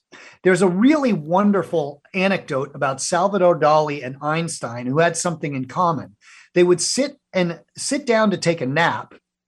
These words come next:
and they'd put something heavy in their hands. And as they nodded off to sleep, the thing would fall out of their hands,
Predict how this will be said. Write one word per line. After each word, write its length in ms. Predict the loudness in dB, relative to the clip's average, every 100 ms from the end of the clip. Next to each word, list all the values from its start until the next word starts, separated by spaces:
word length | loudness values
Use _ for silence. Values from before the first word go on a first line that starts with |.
| _ _ _ _ -4
and 120 | 0
they'd 180 | 0 0
put 160 | -4
something 320 | -4 -6 -6 -4
heavy 400 | 0 0 0 -4
in 80 |
their 160 | -6 -8
hands. 560 | -12 -14 -16 -16 -16 -16 -20 -20 -20 -6
And 120 | -4
as 380 | 0 2 2 2
they 160 | 2 4
nodded 340 | 4 4 4
off 200 | 2 0
to 80 | -4
sleep, 420 | -8 -2 -2 -2
the 80 | -6
thing 340 | 0 2 4
would 160 | 2 0
fall 320 | 0 2 4
out 180 | 4 2
of 100 | 0
their 100 | -6
hands, 560 | -8 -8 -6 -6 -10